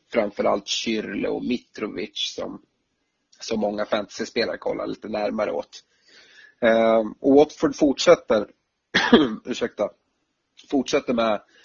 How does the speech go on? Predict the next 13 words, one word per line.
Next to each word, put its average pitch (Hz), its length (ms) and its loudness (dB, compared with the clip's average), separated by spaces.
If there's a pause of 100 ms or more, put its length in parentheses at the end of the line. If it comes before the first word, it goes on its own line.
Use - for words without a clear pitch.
samma 117 400 2
startelva, 107 920 0 (260)
eh, 107 220 -4
precis - 380 -10
som 110 80 -4
de 107 120 -6
har 104 100 -2
gjort - 420 -10
hela 107 380 -8
säsongen. 104 540 -4 (640)
Och, 113 320 0 (1500)
eh, 104 480 -6 (280)
ja, 123 440 0